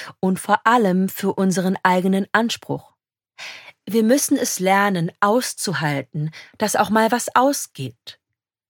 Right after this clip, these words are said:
Der Anspruch, dass immer alles im absoluten Überfluss vorhanden sein muss, ist ökologisch nicht tragbar.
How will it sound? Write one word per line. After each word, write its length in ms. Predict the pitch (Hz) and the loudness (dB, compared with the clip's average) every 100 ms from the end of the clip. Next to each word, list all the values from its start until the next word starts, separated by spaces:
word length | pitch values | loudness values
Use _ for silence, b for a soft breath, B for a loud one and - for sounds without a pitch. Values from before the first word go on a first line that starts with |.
| _ B B - | _ B B -2
Der 140 | 226 | 2
Anspruch, 500 | 247 285 - - 220 | 4 2 0 -2 -2
dass 200 | - 196 - | -2 -6 0
immer 460 | 240 269 247 240 - | 2 4 4 2 0
alles 400 | 208 208 175 190 | 0 2 0 -4
im 100 | 185 | -2
absoluten 760 | 226 - - 190 214 254 - - | -2 -2 -4 -2 0 -2 -4 -2
Überfluss 640 | 226 214 202 - 214 - | 0 0 -2 -4 -6 -4
vorhanden 440 | 165 190 240 - | -2 0 0 -2
sein 360 | 170 170 170 170 | 0 0 2 0
muss, 320 | 175 196 - | 0 -2 -6
ist 360 | - 208 - - | -6 -6 -6 -6
ökologisch 720 | 220 - 208 185 214 214 - | -6 0 2 2 2 0 0
nicht 340 | 202 - - - | -4 -4 -12 -4
tragbar. 540 | 190 220 - - | -2 -2 -6 -16